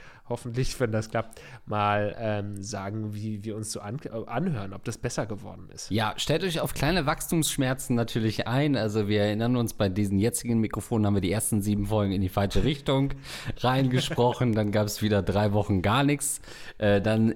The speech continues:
Speaker 2: äh, ungewöhnlich viel Hall. Also es kann, könnte jetzt auch sein, dass wir bei den neuen Mikrofonen vielleicht einfach aus Versehen ins Stativ reinsprechen, die Mikrofone <laughs> noch im Karton haben.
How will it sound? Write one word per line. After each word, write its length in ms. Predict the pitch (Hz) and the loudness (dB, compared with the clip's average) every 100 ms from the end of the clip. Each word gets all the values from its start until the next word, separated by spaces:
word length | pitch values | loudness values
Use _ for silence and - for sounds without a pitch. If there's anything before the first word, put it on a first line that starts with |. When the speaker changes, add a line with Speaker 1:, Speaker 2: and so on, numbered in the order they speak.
| - | 0
Speaker 2:
äh, 120 | - | -4
ungewöhnlich 640 | - 165 190 165 147 147 135 | 2 4 4 4 4 2 2
viel 260 | - 120 | 0 2
Hall. 460 | 98 90 113 165 175 | 2 0 0 2 2
Also 220 | 120 107 | 0 0
es 80 | 104 | -2
kann, 200 | - 123 - | 0 0 0
könnte 220 | 127 113 | -4 0
jetzt 180 | 113 123 | -2 0
auch 120 | 113 | -2
sein, 160 | 113 104 | -2 -2
dass 160 | 101 | -2
wir 100 | 104 | -2
bei 100 | 95 | 0
den 140 | 98 98 | 2 2
neuen 220 | 104 107 | 2 2
Mikrofonen 640 | 101 101 - 104 98 98 | 0 -2 -2 2 2 2
vielleicht 400 | - 95 92 - | 0 0 0 -2
einfach 300 | 98 95 95 | -4 -2 -2
aus 200 | - 101 | -2 -4
Versehen 380 | - 90 95 92 | -4 0 0 0
ins 180 | 95 - | -2 -2
Stativ 500 | - 92 - 156 - | -2 -4 -4 -6 -2
reinsprechen, 760 | 123 120 - 117 104 113 107 - - - - - | 0 -2 -2 -2 0 0 -2 -4 -14 -18 -4 2
die 80 | |
Mikrofone 600 | 101 101 113 - 131 127 113 | 2 2 -2 0 2 4 4
<laughs> 20 | |
noch 200 | 107 - | 2 2
im 200 | - 151 | 0 2
Karton 500 | 120 - 139 160 139 | 0 0 0 2 2
haben. 500 | 127 123 117 123 | 2 2 2 0